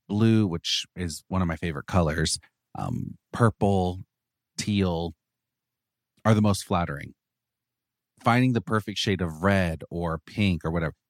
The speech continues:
based on your skin tone is so important. Seventies is great. I talked about this in the last fashion episode, but the joggers, I'm so glad they're not out of style. Even if they were, I'd still be rocking them. But I love a jogger sweatsuit,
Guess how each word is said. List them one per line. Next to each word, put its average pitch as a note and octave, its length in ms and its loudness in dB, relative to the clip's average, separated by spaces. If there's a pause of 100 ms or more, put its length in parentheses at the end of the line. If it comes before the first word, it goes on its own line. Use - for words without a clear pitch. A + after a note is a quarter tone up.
(160)
based G#2 260 2
on G2 100 2
your F2 100 0
skin F#2 280 2
tone G2 220 4
is E2 140 0
so F2 180 4
important. D2+ 520 -2 (880)
Seventies A#2 540 2
is G#2+ 160 0
great. G#2 360 2 (260)
I G#2 100 -2
talked A2+ 300 -2
about G2+ 240 0
this G2+ 180 -2
in F#2 80 0
the E2+ 80 -2
last E2+ 280 -2
fashion F#2 320 2
episode, F#2+ 500 0
but D#2+ 180 -2 (880)
the F2+ 140 -10
joggers, E2 640 0 (160)
I'm F2+ 140 -2
so F#2+ 240 2
glad F#2+ 260 0
they're F2+ 100 -2
not E2 260 0
out E2+ 160 -2
of E2 100 -2
style. D#2 560 -2 (220)
Even B2+ 180 4
if C3+ 120 2
they G#2 100 2
were, F2+ 180 2
I'd E2 120 -2
still - 160 -2
be D2+ 100 -2
rocking D2 340 -2
them. C#2+ 180 -6 (240)
But F2+ 100 0
I F#2+ 40 4
love F#2+ 240 4
a F#2+ 60 4
jogger E2+ 380 0
sweatsuit, D#2+ 600 -2